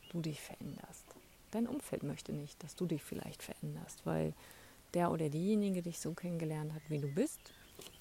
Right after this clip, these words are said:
Und ja, da wäre Veränderung schon ein bisschen komisch.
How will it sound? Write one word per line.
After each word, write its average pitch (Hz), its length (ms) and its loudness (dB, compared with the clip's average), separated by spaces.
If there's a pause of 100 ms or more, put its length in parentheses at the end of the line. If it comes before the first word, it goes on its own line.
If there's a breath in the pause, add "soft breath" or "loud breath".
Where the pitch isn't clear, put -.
(120)
Und 185 440 6 (640)
ja, 170 300 4
da 180 160 6
wäre 180 140 8
Veränderung 180 680 4
schon 160 300 2
ein 151 60 4
bisschen 143 280 0
komisch. - 540 -4